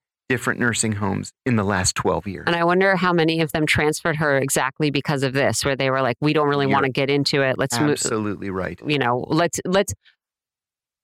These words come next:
Speaker 2: let her go, give her a recommendation, and just get her off our hands.
Speaker 1: Yes. Yes.
Speaker 2: Ugh.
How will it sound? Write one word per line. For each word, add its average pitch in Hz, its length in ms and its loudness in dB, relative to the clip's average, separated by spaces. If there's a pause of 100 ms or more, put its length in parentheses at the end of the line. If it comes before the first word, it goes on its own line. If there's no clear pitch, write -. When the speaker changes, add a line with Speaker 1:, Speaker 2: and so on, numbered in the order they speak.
Speaker 2:
let 214 280 4
her 240 180 4
go, 190 460 4
give 185 180 0
her 185 160 2
a 165 60 2
recommendation, 139 840 0
and 127 100 2
just 131 160 -2
get 127 140 0
her 120 100 0
off - 160 -4
our - 100 -2
hands. 127 220 -4
Speaker 1:
Yes. - 340 -2 (800)
Yes. 165 220 0
Speaker 2:
Ugh. 139 420 0